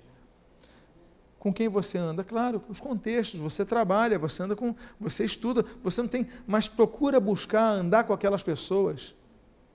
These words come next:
que buscam a Deus. Por isso a importância da igreja, por isso a importância do culto, por isso a importância dos grupos familiares, onde você tem ali comunhão com os irmãos.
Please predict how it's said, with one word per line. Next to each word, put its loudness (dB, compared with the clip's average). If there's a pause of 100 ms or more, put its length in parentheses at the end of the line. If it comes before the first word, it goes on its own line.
(340)
que 2
buscam 6
a -2
Deus. -2 (380)
Por 0
isso 0
a 4
importância 0
da 0
igreja, 6 (540)
por 4
isso 2
a 2
importância 4
do -2
culto, 4 (240)
por 2
isso 0
a 0
importância 0
dos -4
grupos -4
familiares, 2 (460)
onde 0
você 2
tem 2
ali 2
comunhão 2
com -2
os 0
irmãos. -2